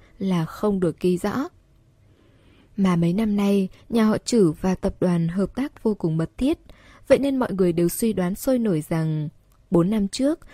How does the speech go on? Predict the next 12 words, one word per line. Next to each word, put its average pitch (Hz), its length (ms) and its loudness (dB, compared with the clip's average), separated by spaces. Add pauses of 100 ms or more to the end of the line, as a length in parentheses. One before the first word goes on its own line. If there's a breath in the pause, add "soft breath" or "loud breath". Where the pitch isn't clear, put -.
(120)
Cận 247 160 0
Phù 240 140 -2
Bạch 220 240 -4
và 208 100 0
Trử 202 200 0
Lâm 220 220 -2
Lang 220 340 -4 (220)
đã 202 280 -4
bí 180 220 -2
mật 233 200 -4 (120)
kết 262 200 -2
hôn. 208 260 0